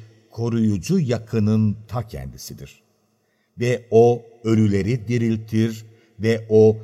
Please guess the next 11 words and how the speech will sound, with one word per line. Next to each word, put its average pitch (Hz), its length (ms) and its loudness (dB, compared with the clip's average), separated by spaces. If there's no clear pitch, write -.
her 160 280 -2
şeye 113 420 -2
gücü 98 420 -4
yetendir. 82 800 -6
İşte 139 540 2
O, 117 340 6
göklerin 127 680 0
ve 156 80 2
yerin 131 440 2
yoktan 117 640 0
yaratıcısıdır, 107 1080 -2